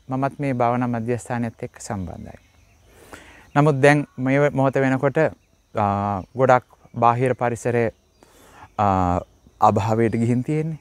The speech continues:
ඒ වගේම මේ ස්ථානය පරිහරණය කරන්නේ බොහෝම සීමිත ප්‍රමාණයක්. ඒ වගේම රටේ මේ කොවිඩ් තත්ත්වයත් එක්ක මේ ස්ථානයට උපාසක උපාසිකාවන් භාවනා කරන්නට පිරිස පැමිණීමේ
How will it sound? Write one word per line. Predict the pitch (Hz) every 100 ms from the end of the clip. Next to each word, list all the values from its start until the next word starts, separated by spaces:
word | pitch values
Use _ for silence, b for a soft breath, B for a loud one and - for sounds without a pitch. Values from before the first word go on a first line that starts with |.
| -
ඒ | 120
වගේම | 120 120 123 120 117
මේ | 117 113
ස්ථානය | 104 - 113 113 110
පරිහරණය | - 113 120 113 117 113
කරන්නේ | 117 113 113
බොහෝම | 110 110 110 117
සීමිත | - 110 107 120
ප්‍රමාණයක්. | 127 135 147 131 - _ _ _ _ _ _ B B B B B B -
ඒ | 143
වගේම | 160 160 156 147 143 - -
රටේ | 139 131 143 135
මේ | 135 131
කොවිඩ් | - 135 131 127
තත්ත්වයත් | 139 127 - 127 -
එක්ක | 127 - 143 123 - _ 107
මේ | 127 123
ස්ථානයට | 113 - 123 123 120 113 123 - _ _ _ _ _ _ _ _
උපාසක | 107 131 120 131
උපාසිකාවන් | 117 120 113 117 117 110 113 113
භාවනා | 113 120 120 117 117 -
කරන්නට | - 135 127 127 120 -
පිරිස | 123 117 127 120 - _
පැමිණීමේ | - 113 113 117 113 113